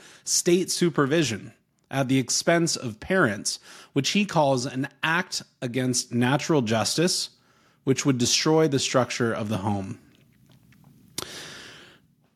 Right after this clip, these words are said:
Turning to globalism, because it's so ill-defined, <clears throat>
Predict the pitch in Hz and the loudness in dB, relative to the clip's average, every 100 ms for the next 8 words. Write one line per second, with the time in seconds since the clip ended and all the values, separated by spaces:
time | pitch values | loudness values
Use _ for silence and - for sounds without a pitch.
0 | _ - 180 196 151 127 147 139 117 113 | _ -2 0 2 2 4 4 4 2 2
1 | 120 - 208 226 - - 175 175 147 139 | 0 0 -2 -2 -4 0 2 2 2 2
2 | 175 156 - 147 135 104 101 110 - _ | 2 2 0 2 0 0 -4 -8 -12 _
3 | _ _ - | _ _ -4